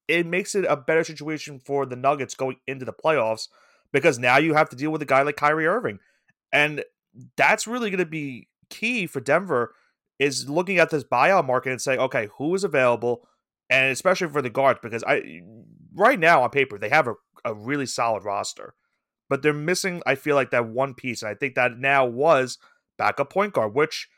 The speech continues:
they traded away in Bones Hyland for four second round picks from the Los Angeles Clippers, which is a great get for the Clippers, by the way, because they're able to add him. They also air-, added Eric Gordon in this trade deadline.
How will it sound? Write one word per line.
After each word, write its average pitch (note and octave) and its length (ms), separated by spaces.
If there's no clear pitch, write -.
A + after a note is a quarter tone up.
they A2+ 100
traded C3+ 320
away C3 180
in A#2+ 100
Bones B2+ 240
Hyland D#3 400
for A#2+ 80
four D#3 220
second D3 260
round C#3 180
picks D3 220
from B2 120
the A#2+ 60
Los B2 240
Angeles A2+ 300
Clippers, B2 420
which D3 140
is D#3+ 80
a D3+ 40
great D#3+ 220
get D#3+ 180
for C#3 60
the A2+ 80
Clippers, E3+ 320
by G2+ 160
the G2+ 60
way, G#2 180
because A2+ 400
they're D#3+ 160
able E3+ 180
to D3+ 100
add B2 180
him. C#3+ 300
They A#2 120
also C#3+ 240
air-, C3 260
added B2+ 320
Eric B2 300
Gordon C3 380
in D3+ 160
this D3+ 180
trade D3+ 300
deadline. D3+ 340